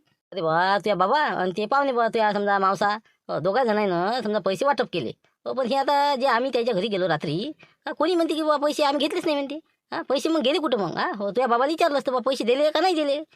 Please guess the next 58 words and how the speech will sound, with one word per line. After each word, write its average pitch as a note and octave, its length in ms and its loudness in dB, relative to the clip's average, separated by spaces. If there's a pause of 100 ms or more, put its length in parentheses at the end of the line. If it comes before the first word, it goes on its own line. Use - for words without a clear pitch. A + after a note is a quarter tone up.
(220)
आता B2 220 -2
बाबा E3+ 240 2
राजा, F3+ 240 2
आता F3 300 2
अशा E3 200 2
वक्ती F#3+ 160 -2
तुम्ही G3 220 -2
असा F#3 180 0
जर G3+ 120 -2
विषय G3+ 200 -2
काढसान F#3+ 300 0
बाबाजवळ G3 280 0
तर G3 100 -6
फालतू F#3+ 280 -2
अजून G#3+ 400 -2
नसतीची A3+ 260 -4
आपत G#3 240 2
आणसान G3 260 0
बा. F3 100 -4 (420)
हा, F#3+ 120 -4
तुम्ही G#3 240 -4
असं G3 180 0
करा, F#3 400 0
माया F3 220 0
काका D#3+ 220 -2
आहे D#3 100 0
का D3 80 -4
नाही, A3 260 -6 (300)
अ, C3+ 100 -6
संकेतचे E3+ 360 -4
बाबा, F#3 360 0 (140)
हो, D#3 100 -6
त्याला G#3 260 0
फोन A3 160 -2
लावा, A3+ 180 2
विचारा. C4 400 0 (340)
नाही D#3 180 0
ना F#3 80 2
बाबा, D#3+ 240 2
फोनही A3 180 2
नाही G3+ 100 2
उचलू E3 140 -2
राहिला D3 200 0
ना C#3+ 60 -4
ते. C#3+ 340 -2
मग F#3 120 -2
लावला F#3 320 2
ना, A3+ 80 -4
तो A3 40 0
यायला G3 320 2
फोन G3 140 -4
लावला F#3 220 2
ना F#3 60 0
अजबरावले, D3 480 0
फोन G#3 160 -4
नाही B3+ 120 -2
उचलू G3 180 -4
राहिला. D#3+ 200 -2